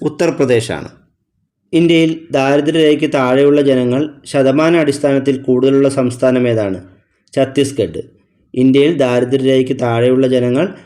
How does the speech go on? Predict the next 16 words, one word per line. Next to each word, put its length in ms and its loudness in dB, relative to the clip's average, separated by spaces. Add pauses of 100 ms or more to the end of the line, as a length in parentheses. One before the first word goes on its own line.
(120)
ശതമാന 500 0
അടിസ്ഥാനത്തിൽ 640 0
കൂടുതലുള്ള 580 0
സംസ്ഥാനം 600 -2 (200)
ഛത്തീസ്ഗഡാണ്. 840 -4 (680)
ഗ്രാമീണ 460 0
ജനതയ്ക്ക് 520 0 (120)
ഒരു 200 2
ദിവസം 420 0 (160)
ആവശ്യമായ 640 0
പോഷകാഹാരത്തിൻ്റെ 960 0
അളവ് 280 0
എത്രയാണ്? 420 -4 (600)
രണ്ടായിരത്തി 480 0
നാനൂറ് 500 0 (240)
കലോറി. 460 0